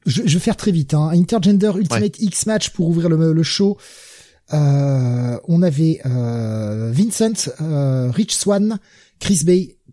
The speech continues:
Speaker 1: Trey Miguel et Jordan Grace, euh, qui, euh, s'affrontaient donc pour le titre, euh, euh, X Division.
Speaker 2: Mhm.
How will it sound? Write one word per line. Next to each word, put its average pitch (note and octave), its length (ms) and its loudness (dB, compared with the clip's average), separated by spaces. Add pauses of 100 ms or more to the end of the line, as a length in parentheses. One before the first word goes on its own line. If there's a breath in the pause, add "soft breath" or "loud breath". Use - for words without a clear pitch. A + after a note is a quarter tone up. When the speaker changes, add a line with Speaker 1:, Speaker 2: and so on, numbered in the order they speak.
(120)
Speaker 1:
Trey G3 120 0
Miguel D3+ 460 2
et B2+ 140 -6
Jordan F3+ 380 2
Grace, D#3+ 600 -2 (140)
euh, A#2 260 -4
qui, A2+ 400 -6
euh, G2 140 -2
s'affrontaient C#3+ 540 -2
donc B2 160 -2
pour G3+ 160 2
le E3+ 100 2
titre, - 300 -4
euh, A2 240 -2 (640 loud breath)
euh, G2+ 400 -4
X D3+ 180 0
Division. C#3+ 460 2 (840)
Speaker 2:
Mhm. G#2 60 -10